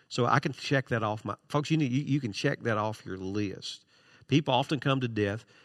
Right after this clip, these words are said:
and, and things they've already dealt with, he brings right back up. That wasn't Jacob's deal. Jacob's deal was Jacob was gonna go off,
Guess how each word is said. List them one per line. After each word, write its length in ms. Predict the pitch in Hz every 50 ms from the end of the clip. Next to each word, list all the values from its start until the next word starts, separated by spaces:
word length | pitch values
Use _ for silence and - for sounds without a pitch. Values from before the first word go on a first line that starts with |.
| - - -
and, 200 | - 123 120 -
and 260 | - 123 113 107 -
things 240 | - 139 160 156 123
they've 180 | 131 117 104
already 460 | - - 139 151 180 170 160 131 113 98
dealt 320 | 98 113 120 135 147 -
with, 260 | 95 92 92 95 -
he 160 | - 117 113
brings 380 | 107 - 120 120 120 113 - -
right 260 | 107 107 117 - 101
back 260 | 104 107 95 101 -
up. 320 | 101 104 101 - - - - - _ _ _ _ _ _ _ _ _ _ _
That 160 | - 131 147
wasn't 240 | 151 147 156 143 131
Jacob's 420 | 107 123 123 131 - - - - 104
deal. 260 | 107 120 107 98 92
Jacob's 420 | 98 110 123 151 151 - 180 120
deal 200 | 113 127 127 110
was 240 | 104 110 110 107 104
Jacob 380 | 101 110 113 123 135 - 156 139
was 140 | 131 110
gonna 200 | - 131 113 107
go 260 | 98 92 107 113 117 123
off, 460 | 110 95 95 92 95 123 - -